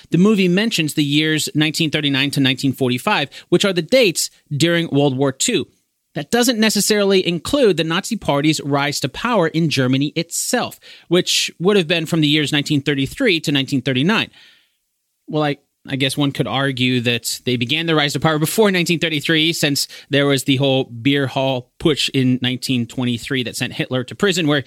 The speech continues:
he wrote Mein Kampf. But nineteen thirty-three is when they took over power in Germany as the ruling party. Of course,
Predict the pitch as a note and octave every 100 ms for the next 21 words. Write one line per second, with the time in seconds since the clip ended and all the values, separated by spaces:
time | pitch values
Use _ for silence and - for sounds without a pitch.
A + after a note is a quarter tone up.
0 | - - C#3+ C#3 A#2 A2+ G#3 G3 - -
1 | - _ G#3 - - A3 A3 A#3+ F#3+ F#3+
2 | E3 - F3 E3+ D3+ D#3 D3+ C#3+ - -
3 | D3+ F#3 F#3+ F3 - E3+ - C#3 C#3+ C#3
4 | - B2+ B2+ B2 A#2 A#2 D3 C#3 A#2 -
5 | A#2 A#2 - A2 A#2 A2 G#2+ E3+ D3+ -
6 | _ _ _ _ _ _ _ _ _ _
7 | - D3+ E3 F3 - -